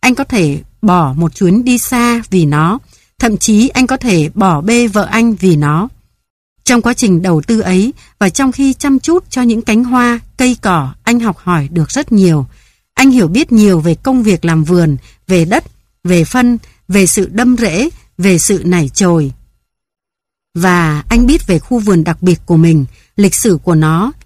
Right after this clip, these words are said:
những loài cây, hoa hồng trong đó, cách bố trí, những vấn đề và thậm chí tương lai của nó. Mặc dù sự thật là khu vườn tồn tại bên ngoài anh,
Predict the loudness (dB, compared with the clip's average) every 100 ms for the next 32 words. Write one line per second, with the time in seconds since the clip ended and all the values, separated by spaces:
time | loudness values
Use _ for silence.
0 | 0 2 4 2 0 -2 -2 -2 0 -2
1 | -6 _ -2 0 0 0 0 -2 -2 0
2 | 0 -2 -6 -20 _ -6 0 0 0 0
3 | 2 2 0 -8 _ 0 0 0 0 0
4 | 0 0 -2 -4 -4 -6 0 0 0 0
5 | 0 0 0 -2 -2 0 0 -2 -6 -16
6 | _ _ -2 -2 0 0 0 0 -4 -4
7 | -6 -6 -6 -2 -2 -2 -2 0 2 2
8 | 0 0 0 0 -4 -4 -2 0 2 0
9 | 0 -2 -2